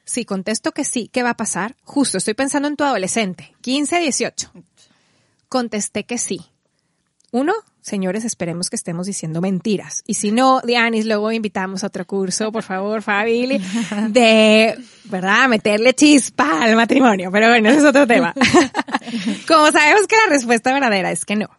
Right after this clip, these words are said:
que no solamente fueron dos veces. Si contesto que sí, uno, estoy diciendo mentiras. Y dos, estoy diciendo lo mismo que las abuelitas de hace un siglo. Mi reina, esto es horrible, pero es el deber conyugal. Cuando a los dieciséis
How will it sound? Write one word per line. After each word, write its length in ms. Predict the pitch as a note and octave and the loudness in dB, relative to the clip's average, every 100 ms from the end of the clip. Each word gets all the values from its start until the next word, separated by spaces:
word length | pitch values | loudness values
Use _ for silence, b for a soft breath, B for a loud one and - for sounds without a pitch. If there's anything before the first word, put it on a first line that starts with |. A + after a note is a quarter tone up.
| _ | _
que 100 | - | -12
no 100 | E3 | -8
solamente 500 | E3 B3+ C4 F#3 E3 | -4 -2 -2 -4 -8
fueron 260 | D#3+ D#3 D#3+ | -12 -12 -10
dos 160 | E3+ E3 | -10 -12
veces. 280 | D3+ D3+ | -14 -12
Si 120 | - F#3+ | -10 -8
contesto 420 | G3 A#3 - D#4+ | -6 -6 -8 -8
que 100 | B3 | -8
sí, 220 | - - | -8 -6
uno, 260 | B3 A3+ E3 | -2 -2 -4
estoy 180 | F3 G3 | -8 -8
diciendo 240 | G#3+ A3+ | -6 -6
mentiras. 480 | G#3 F3 E3+ D#3 - - | -6 -6 -8 -10 -12 -10
Y 80 | F#3 | -6
dos, 400 | G3+ - - - _ _ _ _ - | -6 -6 -12 -16 _ _ _ _ -12
estoy 280 | G#3 - F#3 | -10 -4 -4
diciendo 320 | - A#3+ C4+ | -4 -4 -2
lo 100 | C4 | -2
mismo 300 | G#3+ G#3 A#3 | -2 -4 -4
que 100 | C#4 | -6
las 200 | C#4 - | -8 -6
abuelitas 580 | F#3 E3 E3 - B3+ - | -2 -2 -4 -6 -10 -8
de 80 | |
hace 100 | E3 | -6
un 80 | A3 | -4
siglo. 400 | A#3+ G3 B3 C#4+ _ _ _ _ _ | -4 -6 -6 -8 _ _ _ _ _
Mi 160 | A3 A3+ | -2 0
reina, 320 | A3 G3+ F#3 | 0 -2 -2
esto 180 | E3+ F3 | -4 -4
es 100 | A#3+ | -2
horrible, 400 | B3 G#3 A3 B3 | -2 -2 -2 -4
pero 160 | F#3+ | -4
es 100 | F3 | -4
el 80 | A3 | -4
deber 220 | A#3+ F#3+ | -4 -4
conyugal. 520 | E3 A3+ A3 E3 F#3 - _ b b b b | -4 -4 -4 -4 -10 -16 _ b b b b
Cuando 280 | A#3 A3+ G#3+ | -4 -2 0
a 60 | G3+ | 0
los 140 | G3 | -2
dieciséis 800 | F#3+ F#3 G3+ G3 F3 F3 - | -4 -6 -4 -4 -4 -8 -12